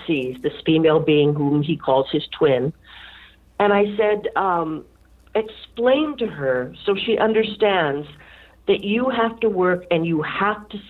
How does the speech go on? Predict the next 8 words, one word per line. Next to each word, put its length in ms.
sleep 380
at 260
night, 400
and 200
you 200
will 160
be 200
available 800